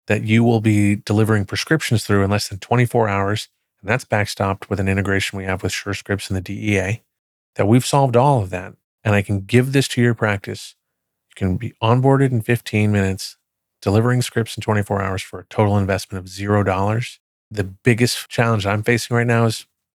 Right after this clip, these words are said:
it's too good to be true. There's no chance. We get taken advantage of all the time in the medical community. There is no chance this can be real.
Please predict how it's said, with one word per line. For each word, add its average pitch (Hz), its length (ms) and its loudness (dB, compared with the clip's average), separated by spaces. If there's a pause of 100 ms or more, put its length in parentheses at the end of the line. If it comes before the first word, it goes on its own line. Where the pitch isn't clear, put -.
(220)
it's - 100 -20
too - 120 2
good 92 120 2
to 90 80 -2
be 95 80 -4
true. - 180 -10 (720)
There's 90 200 -4
no 101 380 2
chance. - 640 -8 (360)
We 110 160 6
get 110 240 0
taken 107 340 0
advantage 98 540 0
of 98 280 -2 (380)
all 104 260 4
the 98 140 -2
time 90 460 -4
in 101 140 2
the 95 60 4
medical 92 360 -2
community. 95 560 -4 (500)
There 107 160 4
is 104 180 2
no 107 320 2
chance 92 400 -4
this 98 140 -4
can 98 140 0
be 87 120 -2
real. 87 360 -10